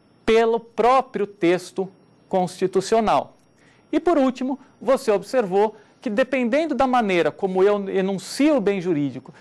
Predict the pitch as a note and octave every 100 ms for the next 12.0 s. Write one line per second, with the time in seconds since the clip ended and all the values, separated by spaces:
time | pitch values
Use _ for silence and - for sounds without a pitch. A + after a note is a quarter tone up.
0 | _ - B3+ B3+ A#3 A3 G3+ F#3+ G#3 F#3
1 | E3 E3+ C4+ C4+ F3 G3+ C4+ G3 D3 -
2 | - _ - - A#3 A3+ A3 - - C4+
3 | C4+ F3+ B2+ - _ - G#3 G3+ F#3+ A3
4 | E4 D4 A#3+ F#3+ F#3+ F3+ D3+ F3+ D#3+ E3+
5 | D#3+ D#3 - D3 D3+ D3+ F3+ D#3 A3 A#3
6 | - _ _ G#3+ C#4 E4 D4 B3 B3+ A3+
7 | A3 A3 E3 F3 E3+ D#3+ E3+ F3 G3+ F#3
8 | G#3 F#3 F3 - - _ G3+ A3+ B3 D3+
9 | - - E3+ D#3 - E3+ D3+ - - E3+
10 | D#3+ - - G#3+ B3 - F3 E3 F3+ C#3+
11 | D3+ F3+ F#3+ G#3 A3+ - - C#3+ F#3+ G#3